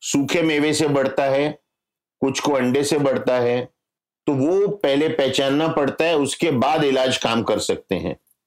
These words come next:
एलर्जी के इलाज में आप एलोपैथी, होम्योपैथी, आयुर्वेदा कुछ भी कर सकते हो, लेकिन थोड़ा इलाज लंबा चलता है।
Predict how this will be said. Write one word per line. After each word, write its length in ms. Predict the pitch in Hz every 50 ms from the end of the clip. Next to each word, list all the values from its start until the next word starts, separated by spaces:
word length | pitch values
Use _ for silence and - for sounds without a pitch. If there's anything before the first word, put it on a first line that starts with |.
| _ _ _ _ -
एलर्जी 440 | 117 127 131 139 139 127 127 156 160
के 100 | 147 147
इलाज 320 | 151 143 143 139 139 143 135
में 220 | 143 147 147 143
आप 340 | 135 135 139 135 135 - - -
एलोपैथी, 640 | 120 123 135 143 139 143 139 135 135 - 147 156
होम्योपैथी, 840 | 151 127 120 113 117 127 131 131 117 - 131 - - 135 139 143 139
आयुर्वेदा 580 | - 98 110 120 123 135 127 127 127 120 135 135
कुछ 260 | - - 135 113 104
भी 160 | 113 151 147
कर 160 | 120 143 135
सकते 360 | 127 - 139 131 - _ - 143
हो, 340 | 143 156 180 196 190 - _ _ _ _ _ _ _ _ _ - -
लेकिन 400 | 123 131 127 - 156 151 156 151 - - _ _ _ _ _ _ _ - - - -
थोड़ा 240 | 143 147 147 147 143
इलाज 440 | 120 123 127 131 131 139 139 135 123
लंबा 340 | 123 120 123 123 135 139
चलता 440 | 131 135 127 107 101 98 - 110 107
है। 300 | 95 101 107 110 107 107